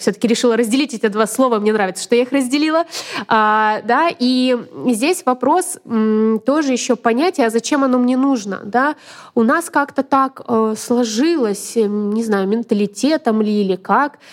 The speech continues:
э, что в целом это что-то отдалённое. Я вот, э, щас приведу такой интересный пример.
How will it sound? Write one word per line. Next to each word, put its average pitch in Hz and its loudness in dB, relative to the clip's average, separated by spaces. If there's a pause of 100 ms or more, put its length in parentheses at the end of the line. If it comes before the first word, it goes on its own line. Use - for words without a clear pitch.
(240)
э, 214 0
что 240 0
в - -20
целом 330 0
это 247 -2
что-то 277 -2
отдалённое. 214 0
Я 240 2
вот, 247 -2
э, 226 4
щас 220 -8
приведу 233 -2
такой 240 0
интересный 226 -2
пример. 254 0